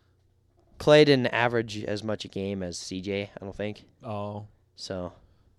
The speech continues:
Speaker 2: Oh, well, that's, that, I guess that, yeah.
Speaker 1: And then there's John Wall, Bradley Beal. They're good, too.
Speaker 2: Yeah. But they're not, they're not finals.
Speaker 1: No.
Speaker 2: They're not playoff.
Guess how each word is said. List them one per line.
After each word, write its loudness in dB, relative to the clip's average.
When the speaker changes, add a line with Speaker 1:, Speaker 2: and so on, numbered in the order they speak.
Speaker 2:
Oh, -14
well, -14
that's, -16
that, -8
I -10
guess -10
that, -10
yeah. -20
Speaker 1:
And -6
then -6
there's -6
John -6
Wall, -4
Bradley -10
Beal. -8
They're -6
good, -12
too. -12
Speaker 2:
Yeah. -8
But 0
they're 0
not, -4
they're -2
not -10
finals. -12
Speaker 1:
No. -2
Speaker 2:
They're 4
not 0
playoff. -4